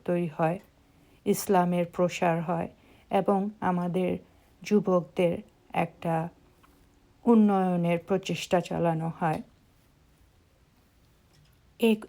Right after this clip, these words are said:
এবারের কনভেনশনে পঁয়তাল্লিশ হাজার মানুষ একত্রি-,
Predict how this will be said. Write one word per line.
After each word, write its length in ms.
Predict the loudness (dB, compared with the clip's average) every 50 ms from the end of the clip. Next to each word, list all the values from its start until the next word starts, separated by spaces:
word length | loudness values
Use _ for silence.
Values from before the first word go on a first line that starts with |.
| -14 _
এবারের 480 | 2 2 4 6 6 6 6 6 4 2
কনভেনশনে 920 | 2 2 2 2 2 2 2 0 0 0 0 0 0 0 0 0 -2 -4 -4 -8 _ _ _ _ _ _ _ _ _ -20 _ _ _ _ _ _ _ _ _ _ _ _ _ _ _ _ _ _ _ _ _ _ _ 0
পঁয়তাল্লিশ 680 | 0 2 2 0 -2 -2 -2 0 0 0 -2 -2 -4 -4
হাজার 420 | -4 -2 2 2 2 2 0 -2 -6 -14 -20 _ _ _ 0
মানুষ 360 | 0 2 2 0 -2 -2 -4
একত্রি-, 520 | -6 -4 -2 -4 -4 -4 -4 -4 -4 -4